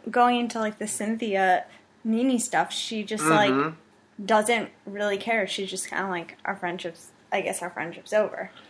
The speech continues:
Speaker 2: Yeah, she's giving, like, baseline answers. Um, I, I love the flashback to Cynthia taking her daughter to college,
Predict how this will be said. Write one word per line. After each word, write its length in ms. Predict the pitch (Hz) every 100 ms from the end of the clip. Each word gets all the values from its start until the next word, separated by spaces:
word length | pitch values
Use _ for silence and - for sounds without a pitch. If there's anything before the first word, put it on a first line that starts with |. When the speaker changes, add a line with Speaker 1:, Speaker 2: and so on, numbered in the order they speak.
| -
Speaker 2:
Yeah, 200 | - 131
she's 200 | 107 131
giving, 200 | 131 147
like, 240 | 135 123 -
baseline 640 | 117 120 - 131 127 120
answers. 840 | 117 113 110 - 113 113 113 113 - - - - -
Um, 560 | 151 147 139 131 127 - - _ _ -
I, 120 | 139 -
I 100 | 160
love 340 | 139 135 151
the 80 | 214
flashback 800 | 247 - 127 120 127 - 147 151
to 100 | 147
Cynthia 560 | 131 - 120 127 135 131
taking 340 | 131 127 135
her 100 | 127
daughter 280 | 117 117 120
to 40 | 117
college, 720 | - 110 113 123 127 -